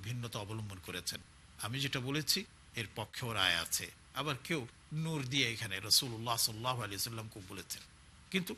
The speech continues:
আমরা এখানে নূরকে আল্লাহর কিতাব অর্থে ব্যবহার করছি। আল্লাহ পাক বলছেন নূর। এভাবে আরো আল্লাহ পাক কোরআনকে নূর হিসাবে গণ্য করেছেন, আরো বেশ কয়েকটি আয়াত রয়ে গেছে।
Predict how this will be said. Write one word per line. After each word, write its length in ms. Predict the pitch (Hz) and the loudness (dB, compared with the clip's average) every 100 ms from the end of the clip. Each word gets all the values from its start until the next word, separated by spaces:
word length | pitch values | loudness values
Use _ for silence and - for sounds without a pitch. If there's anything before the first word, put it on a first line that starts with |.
| - | -2
আমরা 240 | - 117 107 | -2 0 -2
এখানে 240 | 107 95 | -2 -6
নূরকে 480 | 95 143 127 - 101 - - - | -4 -4 -4 -6 -8 -10 -20 -4
আল্লাহর 300 | 135 139 127 - | 0 2 0 -2
কিতাব 380 | 139 175 196 151 - | 0 6 6 6 -4
অর্থে 320 | 165 - 180 | -8 0 0
ব্যবহার 320 | 131 107 - - | 0 -4 -8 -12
করছি। 340 | - - - - - - - - - - - - - | -4 0 0 -2 -18 -20 -20 -20 -20 -20 -20 -18 4
আল্লাহ 220 | 190 247 | 6 6
পাক 260 | - 294 - | 6 4 2
বলছেন 280 | 120 - 110 | -6 -6 -4
নূর। 240 | 175 - - - - - - - - - | -6 -8 -12 -14 -16 -20 -20 -20 -2 6
এভাবে 420 | 247 247 277 262 | 8 8 6 6
আরো 360 | 220 294 202 - - - - - | 8 6 2 -8 -20 -20 -20 0
আল্লাহ 220 | 151 180 | 2 4
পাক 200 | 180 180 - - - | 6 4 4 -8 -6
কোরআনকে 480 | 175 208 208 - 165 - | 6 6 6 0 -6 -4
নূর 220 | 143 180 | -2 2
হিসাবে 360 | 143 160 147 131 - - | 4 2 4 2 0 -2
গণ্য 280 | 151 226 214 | 2 2 2
করেছেন, 360 | 147 135 139 175 - - | -2 -2 -2 -6 0 4
আরো 160 | 143 | 4
বেশ 200 | 117 113 | 4 2
কয়েকটি 300 | - 82 - | 2 -2 -4
আয়াত 420 | 87 98 90 80 | 0 2 2 -2
রয়ে 180 | 82 76 | -8 -8
গেছে। 280 | 71 - | -6 -4